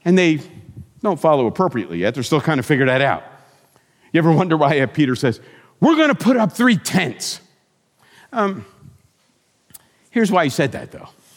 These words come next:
He said that because there was another mountain in the Old Test-, I think Wednesday night we'll talk about this.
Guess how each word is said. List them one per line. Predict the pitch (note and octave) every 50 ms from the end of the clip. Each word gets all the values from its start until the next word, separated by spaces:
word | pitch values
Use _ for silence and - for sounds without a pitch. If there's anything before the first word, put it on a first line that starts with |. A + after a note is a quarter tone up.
| _ _ _ _ _ _ _ _ _ _ _ _ _ _ _ _ _ _ _ _ _ _ _ - - _ _ _ _ _ _
He | - B3+
said | G#3+ - C4+ C4+
that | C4+ A#3
because | F3+ G3 D#3+ - F#3 E3
there | D#3+ A3+
was | C4 C#4 G3
another | G#3 F3 E3 E3 G3+ G3+ F3+
mountain | C#3 A#2+ G#2+ G#2 G2+ - - A#2+
in | A#2+ A2+
the | A#2+
Old | B2 A#2 A2+ - -
Test-, | - D#3+ D#3+ C#3+ C#3+
I | D3
think | D3+ F#3+ F3+ D#3
Wednesday | D3+ D3 C#3 A#2 B2+
night | A#2 A2+ G#2+ -
we'll | G2
talk | - - G#2+ F2 -
about | F#2 D#2+ D2+
this. | D2 -